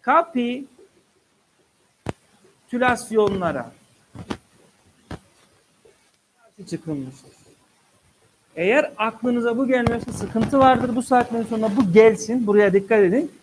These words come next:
Ki unutmayın, ilk kez kapitülasyonlara karşı çıkılmıştır.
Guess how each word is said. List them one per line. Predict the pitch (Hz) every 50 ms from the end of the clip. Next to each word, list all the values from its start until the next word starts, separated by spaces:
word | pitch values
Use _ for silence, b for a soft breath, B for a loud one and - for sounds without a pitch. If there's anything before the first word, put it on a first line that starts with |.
| _ _ _ _ _
Ki | - 285 320 311 262 - -
unutmayın, | 220 220 247 285 285 277 277 285 311 311 302 311 311 320 330 320 - - _ _ _ _ _ _ _ -
ilk | 294 320 330 294 214 - - -
kez | 226 190 156 143 - - - - - _ - - - - - - - - - - _ _ _ _
kapitülasyonlara | - 160 170 - - 240 262 269 262 269 - 277 269 269 269 269 269 262 269 277 277 277 - - - - - - - _
karşı | - - 190 185 190 208 202 - 269
çıkılmıştır. | - 277 262 - 294 285 285 294 285 - - - 277 277 285